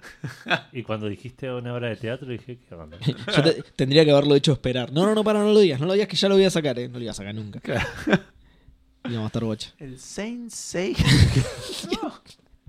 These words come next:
Speaker 3: Menos mal que no hay tantos juegos de Saint Seiya para arriesgar.
Speaker 2: Claro.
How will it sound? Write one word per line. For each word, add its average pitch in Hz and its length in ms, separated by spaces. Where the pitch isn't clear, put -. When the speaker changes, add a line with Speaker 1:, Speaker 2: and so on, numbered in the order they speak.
Speaker 3:
Menos 147 260
mal 165 120
que 160 60
no 151 60
hay 143 80
tantos 135 360
juegos 123 220
de 120 60
Saint 120 100
Seiya 120 180
para 101 120
arriesgar. 113 260
Speaker 2:
Claro. 95 260